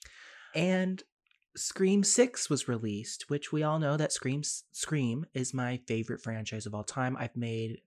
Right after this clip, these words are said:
I think, two episodes now dedicated to it, and I kinda wanted to just come back and talk about Scream Six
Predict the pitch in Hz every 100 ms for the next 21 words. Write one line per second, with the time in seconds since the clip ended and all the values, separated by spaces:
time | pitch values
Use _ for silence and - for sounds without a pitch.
0 | - 123 113 - - - 131 127 - 113
1 | - 98 101 - 104 101 104 101 98 98
2 | - 95 101 - 107 120 - - 117 113
3 | 113 110 - 160 175 180 185 180 180 175
4 | 170 - 143 143 139 123 123 131 - -
5 | - - - _ - 127 127 120 117 117
6 | - - - 127 - 123 120 117 117 -
7 | _ - - - 131 120 120 - 110 123
8 | - - -